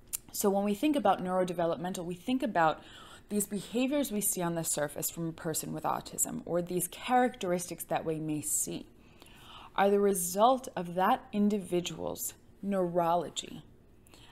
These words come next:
and the way that that neurology processes their external environment and their internal environment. So here's an example. I was working in a kindergarten classroom. I was doing a consultation there, and I was sitting in the back of the room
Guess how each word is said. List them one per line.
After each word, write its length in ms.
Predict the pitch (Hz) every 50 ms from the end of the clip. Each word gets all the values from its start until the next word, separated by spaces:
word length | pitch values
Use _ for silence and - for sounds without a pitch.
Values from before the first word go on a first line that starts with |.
| - -
and 120 | 190 202
the 60 | 202 196
way 260 | 190 185 208 240 262
that 220 | 247 254 214 -
that 160 | 190 185 -
neurology 640 | - 175 170 165 170 175 175 175 180 175 - 180 170 -
processes 1200 | - - - - - 220 214 220 240 254 247 - - 190 170 156 - - - - - - - - - - - -
their 200 | - - - - - -
external 680 | - 202 - - - - - - 208 185 190 190 196 196
environment 680 | 196 202 202 202 202 214 214 226 233 247 262 277 - - - -
and 120 | 202 202 202
their 160 | 208 208 - - -
internal 520 | 214 214 208 202 202 - - 156 147 - -
environment. 680 | - - - - 87 - - - - - - - - - - - - - - - - - - - -
So 240 | - 247 233 - - - 196
here's 240 | 202 285 320 254 233
an 60 | 220
example. 460 | 190 180 165 147 160 - - - - - - - - - - - - - - - - - - - - - - -
I 100 | 208 220
was 240 | 233 269 226 - 196
working 420 | 202 202 196 - 208 202 202 - -
in 200 | 190 185 180 180
a 60 | 170
kindergarten 640 | 180 - - 240 233 240 240 226 202 196 190 190 185
classroom. 420 | - - 151 151 160 - 160 160
I 60 | 151
was 120 | 165 170 -
doing 200 | 208 202 214 214
a 60 | 202
consultation 800 | 196 - - 180 175 175 175 170 170 - 156 156 151 - 151 151
there, 240 | 147 143 143 175 - - - - - - - - - -
and 100 | 185 190
I 60 | 185
was 100 | 185 196
sitting 300 | - - - 302 294 285
in 100 | 277 262
the 60 | 254
back 280 | 226 247 220 214 214 220
of 60 | 240
the 80 | 208 202
room 260 | 180 180 180 180